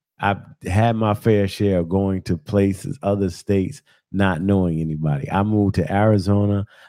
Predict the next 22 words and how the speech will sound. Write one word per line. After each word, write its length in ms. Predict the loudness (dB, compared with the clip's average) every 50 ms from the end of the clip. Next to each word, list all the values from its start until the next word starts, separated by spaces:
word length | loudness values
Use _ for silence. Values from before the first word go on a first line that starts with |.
| -8 -4
I 100 | -2 0
moved 320 | 2 2 2 2 2 0
to 140 | -2 -4 -4 -4
Iowa. 640 | -2 -2 0 0 0 0 0 0 0 0 -2 -4 -8 _ _ _ _ _ _ -8
I 120 | -6 -4
didn't 200 | -2 -2 -2 -2
know 180 | -2 -2 -2 -4
a 60 | -4
soul 640 | -6 -6 -6 -4 -2 -2 -2 -2 -2 -4 -4 -8 -10 -12 -6
out 260 | -4 -4 -4 -4 -2 0
in 200 | 0 0 0 0
any 280 | 0 0 2 0 0
of 80 | -4 -6
these 200 | -8 -12 -12 -14
places 500 | -10 -6 -6 -4 -4 -6 -8 -12 -14 -8
when 220 | -4 -4 -2 -2 -2
I 160 | -4 -4 -4
went, 560 | -4 -2 -2 -2 -2 -4 -6 -10 -18 -20 -20 _ _ _ _ _ _ _ _ _ _ _ -12
um, 520 | -10 -10 -10 -10 -12 -12 -14 -16 -18 -20 _ _ _ _ _ _ _ _ _ _ _ _ _ _ _ _ _ _ _ _ _ _ _ -10
out 260 | -8 -6 -6 -6 -8 -10
there. 240 | -12 -14 -14 -16 -18 _ _ _ _ _ _ -16 -10 -6
Um, 560 | -6 -4 -2 -2 -4 -4 -6 -8 -12 -14 -18